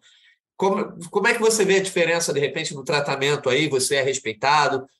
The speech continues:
é, por ser brasileiro e, e o, o futebol brasileiro, acho que exportou muita coisa pro Japão, aí tem muito respeito.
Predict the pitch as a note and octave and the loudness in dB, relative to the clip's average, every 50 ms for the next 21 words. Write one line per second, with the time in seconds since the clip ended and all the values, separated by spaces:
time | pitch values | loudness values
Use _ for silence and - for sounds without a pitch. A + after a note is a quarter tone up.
0 | _ - A2+ A#2+ A#2+ A#2+ A#2+ A2 - - - D#3+ - - - E3 E3 D#3 D3 D3+ | _ -4 0 0 2 2 0 0 -2 -4 -6 -6 -4 -2 0 0 2 2 2 2
1 | D3+ C#3 C#3 B2+ C3+ D3+ E3 E3+ D#3 C3 C3 B2 B2+ B2+ - A#2+ A#2+ A#2 G#2+ G2+ | 2 2 2 0 2 2 4 4 2 2 2 0 -2 -4 -4 -6 -6 -4 -4 -6
2 | G2+ G2+ - _ _ B2+ A#2+ A#2+ - A#2+ A#2 A#2 - _ _ _ - - - C#3+ | -8 -10 -14 _ _ -10 -10 -8 -8 -10 -10 -12 -14 _ _ _ -16 -12 -10 -10
3 | - B2 B2 D3+ D#3+ D#3+ D#3 C#3+ C3+ C3 C3+ D#3+ E3 D3 - - _ _ _ - | -6 -2 0 0 0 0 0 -2 -2 0 0 0 0 0 -4 -6 _ _ _ -4
4 | B2+ D3 - - - D3 D3 C3+ A2 - - - _ _ C#3 C#3+ - - D#3+ D3 | -2 -2 -2 -2 0 0 2 2 0 -2 -6 -12 _ _ -6 -4 -4 -2 -2 -2
5 | - - F3 E3+ E3+ E3+ E3+ C#3+ B2+ - D3+ D3 - C#3 - - C3 B2 D3 D3 | -2 0 -2 -2 0 0 -2 -2 -2 -2 -2 -4 -2 -4 -6 -6 -6 -6 -6 -4
6 | - D3 D#3 D#3 C#3+ C#3+ C3 C3 C3 C3 C#3+ E3 F3 E3+ D#3 C#3 D#3 D#3+ D3 B2 | -2 -2 -2 0 0 0 0 0 0 0 0 0 0 -2 -4 -6 -6 -6 -4 -4
7 | B2 A#2+ - - D#3+ E3+ E3 E3 - | -4 -4 -4 -2 -2 -2 -2 -2 -8